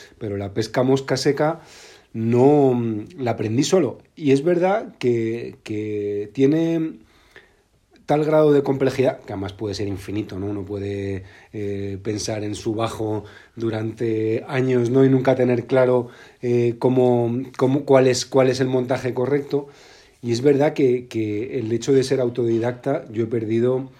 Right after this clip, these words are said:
eh, grandes truchas por el camino, por errores en los nudos, he cometido errores elementales de pescar con un bajo muy corto durante un montón de años, y, y el hecho de tener un maestro, hace poco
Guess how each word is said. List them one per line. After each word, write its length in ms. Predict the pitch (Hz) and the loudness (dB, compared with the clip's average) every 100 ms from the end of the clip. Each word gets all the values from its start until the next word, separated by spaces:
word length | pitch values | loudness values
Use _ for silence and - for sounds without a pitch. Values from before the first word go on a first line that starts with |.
| _ _ _ _ _ - | _ _ _ _ _ -10
eh, 680 | 104 98 92 92 92 98 98 | -6 -6 -6 -8 -10 -12 -8
grandes 420 | 107 117 120 - | -4 -2 -4 -4
truchas 280 | 117 117 107 | -6 -6 -6
por 200 | 113 110 | -6 -6
el 80 | |
camino, 400 | 101 107 110 110 | -6 -6 -4 -6
por 160 | 104 110 | -6 -8
errores 340 | 104 110 107 | -6 -6 -6
en 120 | 113 110 | -6 -4
los 140 | 110 | -4
nudos, 680 | 117 123 123 123 120 120 123 - - | 0 2 2 2 0 -2 -6 -20 -12
he 80 | 120 | -6
cometido 500 | 117 117 117 120 117 | -2 -2 0 0 0
errores 540 | 113 120 120 120 110 - - - _ | 0 0 0 0 -2 -10 -20 -20 _
elementales 840 | 139 123 123 120 117 127 123 120 117 | -4 0 2 0 -2 0 2 2 0
de 80 | |
pescar 320 | 123 120 127 117 | -2 -2 -2 -2
con 140 | 123 | 0
un 80 | 120 | 0
bajo 240 | 123 123 | -2 0
muy 160 | 120 117 | -2 0
corto 320 | 131 123 127 | -2 -2 0
durante 580 | 120 123 120 120 120 139 | 0 -2 -4 0 0 0
un 160 | 180 | 0
montón 380 | 135 123 123 123 | 0 0 0 0
de 100 | 123 | 2
años, 400 | 131 135 139 135 - - - - _ | 4 6 4 0 -10 -20 -20 -20 _
y, 460 | 151 120 113 113 143 165 | -4 -2 -2 -2 -2 0
y 60 | |
el 80 | 123 | 0
hecho 160 | 123 147 | 2 4
de 40 | |
tener 160 | 143 143 | 4 4
un 120 | 143 | 4
maestro, 560 | 143 147 147 147 185 - _ - | 2 2 2 2 2 -8 _ -4
hace 280 | 143 147 | 0 0
poco 540 | 139 143 151 139 151 | 2 0 4 6 4